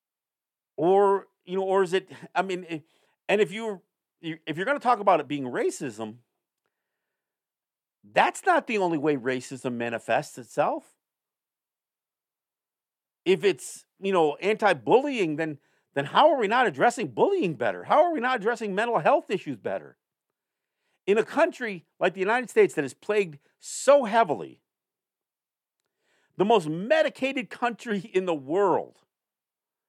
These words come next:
with its citizenry because of mental health issues. And, and look,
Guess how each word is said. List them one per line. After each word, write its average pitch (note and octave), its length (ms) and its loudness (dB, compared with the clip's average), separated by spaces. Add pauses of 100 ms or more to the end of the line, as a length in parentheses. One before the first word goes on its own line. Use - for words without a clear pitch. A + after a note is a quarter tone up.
(220)
with D#3 160 2
its D3+ 140 -2
citizenry C#3+ 520 -4
because B2+ 300 -4
of B2+ 100 -6
mental C3 220 -4
health B2+ 220 -2
issues. E2+ 320 -18 (1080)
And, F#3+ 200 2
and G#3+ 120 -2
look, F#3 160 0